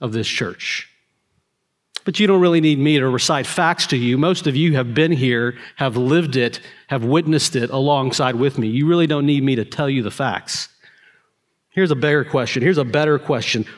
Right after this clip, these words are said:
What do they mean? What do the facts mean? That's,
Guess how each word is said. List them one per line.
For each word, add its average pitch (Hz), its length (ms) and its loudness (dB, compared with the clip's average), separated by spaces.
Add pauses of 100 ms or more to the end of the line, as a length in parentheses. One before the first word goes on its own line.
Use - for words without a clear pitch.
What 160 180 2
do 185 100 2
they 139 160 2
mean? 127 460 0 (1200)
What 160 120 2
do 170 80 2
the 151 80 2
facts - 480 -4 (140)
mean? 120 360 0
That's, 170 280 -2